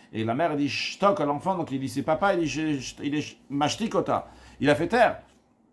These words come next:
En tout cas, dans la Mishnah, lorsque Rabbi Eliezer, c'est, dit ce qu'il a à dire,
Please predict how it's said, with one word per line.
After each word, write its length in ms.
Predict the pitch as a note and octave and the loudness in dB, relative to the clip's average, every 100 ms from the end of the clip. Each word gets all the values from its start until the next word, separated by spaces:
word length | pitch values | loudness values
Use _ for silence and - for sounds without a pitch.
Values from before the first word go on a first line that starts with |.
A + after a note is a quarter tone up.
| _ _ _ _ _ - - | _ _ _ _ _ -20 -6
En 80 | C3+ | -4
tout 100 | C#3 | 0
cas, 140 | F#3 | 2
dans 60 | F3+ | 4
la 140 | D#3+ | 4
Mishnah, 600 | D3+ G3 - G#3+ F3+ A#2+ - - | 2 0 -2 2 2 2 -2 -6
lorsque 220 | G#2+ - | -4 -2
Rabbi 200 | C#3 D3 | 0 2
Eliezer, 600 | C#3+ C3+ G#3+ F#3 F3+ C3+ G2+ _ _ _ - A2+ | 2 6 6 6 0 0 -6 _ _ _ -10 -8
c'est, 360 | A2 C3+ B2+ G#2+ | -2 0 0 -2
dit 240 | G#2 F#3+ | -2 -2
ce 80 | - | -2
qu'il 140 | D3+ | 2
a 80 | D3 | 4
à 60 | B2 | 4
dire, 340 | F3 G#3 | 0 -2